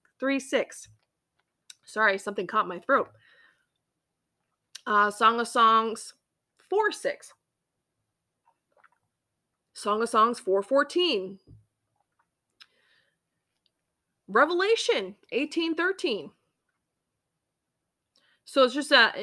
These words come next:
amazing to me. And now, of course, most of you who are well-versed in the, in the word know that probably the most not well-known place in the Bible where frankincense is mentioned is also where myrrh is mentioned as well.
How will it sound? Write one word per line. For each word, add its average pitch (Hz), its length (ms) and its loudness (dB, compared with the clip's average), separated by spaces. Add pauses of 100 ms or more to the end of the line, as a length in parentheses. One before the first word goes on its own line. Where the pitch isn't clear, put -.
(220)
amazing 254 440 -2
to 233 60 -12
me. 214 100 -2
And 214 80 -6
now, 226 180 4
of 233 120 -4
course, 320 360 -4
most 262 260 2
of 240 80 -8
you 262 80 -4
who 226 160 -8
are 208 160 2
well-versed 208 500 0
in 190 100 -10
the, 185 180 -8
in 190 80 -12
the 185 80 -8
word 269 340 0 (640)
know 277 640 4
that 220 340 4
probably 269 380 0
the 247 80 -4
most 240 640 0 (960)
not 247 340 4 (600)
well-known 269 760 0 (180)
place 233 340 -2
in 233 120 -10
the 233 60 -6
Bible 214 340 2
where 240 180 2
frankincense 233 540 -6
is 202 180 -10 (340)
mentioned 311 420 -4
is 311 100 -10
also 349 300 0
where 247 220 0
myrrh 233 420 0
is - 200 -10
mentioned 175 340 -12
as 170 140 -10
well. 214 500 -2